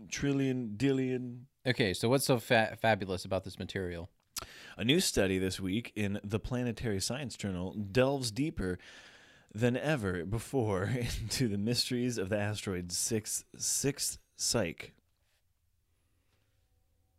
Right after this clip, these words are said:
Speaker 1: Oh, that's sixteenth Psyche, sixth, whatever. One of the most m-,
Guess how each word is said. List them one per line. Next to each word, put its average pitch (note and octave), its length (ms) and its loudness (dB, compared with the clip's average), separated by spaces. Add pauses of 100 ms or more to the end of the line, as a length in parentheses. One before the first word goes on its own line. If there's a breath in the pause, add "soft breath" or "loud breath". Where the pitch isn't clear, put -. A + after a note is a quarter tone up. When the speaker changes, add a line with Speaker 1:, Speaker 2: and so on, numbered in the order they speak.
(120)
Speaker 1:
Oh, B2 260 -2
that's - 300 -4
sixteenth C#3 500 0
Psyche, G#2+ 420 -2
sixth, - 340 -8
whatever. F2+ 300 -4 (760 loud breath)
One D#3+ 140 6
of E3 80 6
the D3+ 60 4
most C#3+ 320 -2
m-, A2+ 120 -8